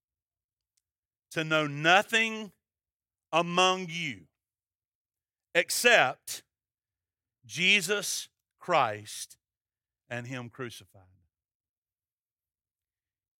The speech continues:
Imagine, if you will, that Paul is hearing all kinds of philosophies and opinions.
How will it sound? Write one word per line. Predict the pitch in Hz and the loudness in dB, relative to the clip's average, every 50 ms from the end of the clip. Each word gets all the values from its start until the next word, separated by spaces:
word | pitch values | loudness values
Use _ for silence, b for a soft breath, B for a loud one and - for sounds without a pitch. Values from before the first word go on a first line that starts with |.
| _ _ _ - | _ _ _ -6
Imagine, | 131 156 175 185 196 175 160 185 180 | 0 2 4 6 6 4 2 -2 -4
if | 180 156 175 | -4 -4 -6
you | 185 180 | -6 -4
will, | 175 180 180 180 180 | -2 2 2 2 2
that | 170 175 151 - | 0 -2 -6 -6
Paul | - - 175 165 170 170 175 170 | -2 0 2 2 2 2 2 0
is | 165 147 - | -4 -6 -6
hearing | - 175 165 165 165 160 156 | -6 -6 -6 -6 -8 -8 -6
all | 151 156 156 156 143 | -4 -4 -4 -4 -6
kinds | - - 165 160 160 165 147 143 | -8 -8 -6 -6 -6 -6 -8 -10
of | 156 135 | -14 -10
philosophies | - 165 147 143 139 143 147 151 147 147 - 160 143 - 165 156 156 156 156 151 147 123 | -10 -10 -8 -4 -4 -2 -2 -4 -4 -8 -10 -16 -14 -12 -10 -10 -10 -10 -12 -14 -14 -14
and | 151 147 147 | -14 -12 -12
opinions. | 143 - - 156 151 151 156 156 147 147 147 143 143 139 - - - | -14 -14 -12 -12 -12 -10 -10 -12 -12 -12 -12 -14 -16 -16 -16 -18 -18